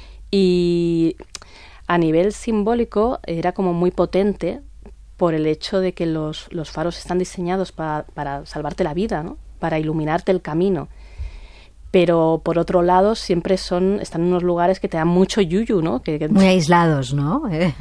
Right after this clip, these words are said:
Speaker 1: Con ese sonido de viento, o sea, encima de roca, ¿sabes? Te, te da mucho desasosiego.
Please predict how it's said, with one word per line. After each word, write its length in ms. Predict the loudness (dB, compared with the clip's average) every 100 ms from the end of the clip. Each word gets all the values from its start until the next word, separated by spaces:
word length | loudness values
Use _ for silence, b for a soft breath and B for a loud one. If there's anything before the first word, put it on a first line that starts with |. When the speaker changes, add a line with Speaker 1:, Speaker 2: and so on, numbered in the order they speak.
| -6 -4
Speaker 1:
Con 160 | -2
ese 180 | -2 -2
sonido 400 | -2 0 2 2
de 140 | 2 0
viento, 1040 | 2 4 4 2 4 4 6 6 4 2
o 40 | -2
sea, 160 | -4
encima 320 | -4 -2 -2 -2
de 120 | -4
roca, 840 | -2 -2 -2 -4 -2 2 2 0
¿sabes? 300 | -2 -4 -2
Te, 200 | -2 -2
te 140 | -2 -4
da 80 | -2
mucho 260 | -2 -2
desasosiego. 720 | -4 -4 -6 -8 -4 -4 -4